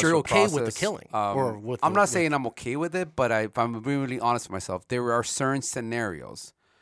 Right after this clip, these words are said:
Speaker 1: where I would have a hard time not being okay with it.
Speaker 2: Mm.
Speaker 1: And it's, it's
Speaker 2: Do you see a scenario where you could be really okay with being angry and disgusted and feel reviled, but not want that person to die?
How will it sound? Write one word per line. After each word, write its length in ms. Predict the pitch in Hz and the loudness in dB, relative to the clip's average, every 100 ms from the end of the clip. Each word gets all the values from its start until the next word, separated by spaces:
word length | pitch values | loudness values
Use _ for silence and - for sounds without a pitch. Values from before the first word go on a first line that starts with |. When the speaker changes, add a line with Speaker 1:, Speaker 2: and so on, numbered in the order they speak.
| _ _ _ | _ _ _
Speaker 1:
where 240 | 107 107 - | -2 -2 0
I 340 | 113 117 110 - | -2 -2 -4 -6
would 200 | 120 104 | -6 -2
have 180 | 120 | -2
a 80 | 101 | -4
hard 360 | - 113 107 104 | -4 0 0 -2
time 600 | - 92 90 87 85 90 _ _ | -8 -8 -8 -10 -16 -20 _ _
not 320 | 107 107 92 | -8 -6 -6
being 160 | 98 90 | -8 -12
okay 220 | 78 - | -14 -18
with 100 | - - | -20 -20
it. 120 | - | -12
Speaker 2:
Mm. 360 | 127 113 101 95 _ _ _ _ _ _ _ _ _ _ _ - | -10 -8 -10 -14 _ _ _ _ _ _ _ _ _ _ _ -10
Speaker 1:
And 100 | 127 | -8
it's, 220 | 139 - | -6 -8
it's 160 | 131 123 | -8 -2
Speaker 2:
Do 100 | 160 | 0
you 120 | 196 | 2
see 160 | - 226 | 2 0
a 80 | 220 | 0
scenario 340 | 202 202 196 | 0 2 2
where 140 | 165 | 2
you 120 | 156 160 | 0 -2
could 200 | 156 127 | -4 -6
be 120 | 151 | -6
really 520 | 135 156 165 160 165 | 0 2 4 2 0
okay 340 | 151 - 165 | -2 -4 -4
with 180 | 160 147 | -4 -6
being 240 | 147 131 120 | -6 -6 -6
angry 400 | 139 151 139 147 | -4 -2 -2 -4
and 100 | 131 | -4
disgusted 640 | 117 - 147 139 - 143 123 | -4 -2 -2 -2 -2 -4 -6
and 160 | 113 | -6
feel 200 | - 135 | -6 -4
reviled, 600 | 120 107 117 127 131 139 | -2 -2 0 2 0 -4
but 240 | 120 - 120 | -8 -12 -8
not 360 | 123 120 120 | 0 2 2
want 340 | 120 123 123 - | -2 -4 -4 -8
that 160 | 123 117 | -10 -6
person 340 | - 117 113 | -6 -6 -8
to 80 | - | -10
die? 360 | 107 107 131 | -10 -8 -10